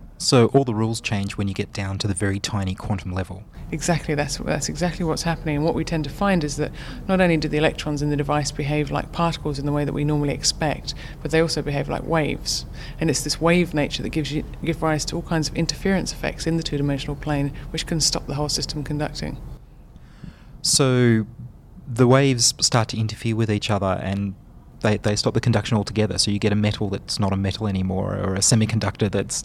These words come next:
Speaker 1: doesn't conduct at all.
Speaker 2: That's right. It's very difficult to explain, but essentially when the electrons are confined into a two-dimensional plane,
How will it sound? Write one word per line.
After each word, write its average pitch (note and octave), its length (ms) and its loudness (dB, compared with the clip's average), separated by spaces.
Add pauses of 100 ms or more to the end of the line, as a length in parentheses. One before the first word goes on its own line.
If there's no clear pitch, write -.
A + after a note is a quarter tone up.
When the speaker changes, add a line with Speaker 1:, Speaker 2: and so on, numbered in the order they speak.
(120)
Speaker 1:
doesn't G#2 440 -2
conduct A#2 320 0
at G#2 80 2
all. G#2 280 2 (180)
Speaker 2:
That's G3 240 -6
right. F#3 160 4
It's E3 140 2
very G3+ 180 6
difficult F3 420 0
to D#3+ 100 0
explain, G3+ 440 0
but D3+ 80 0
essentially F#3+ 420 -2
when F3 140 2
the E3+ 180 2 (300)
electrons F3 460 0
are C#3+ 60 -6
confined G3 520 0
into C#3 200 -4
a - 20 -6
two-dimensional C#3+ 640 -2
plane, C#3+ 320 -2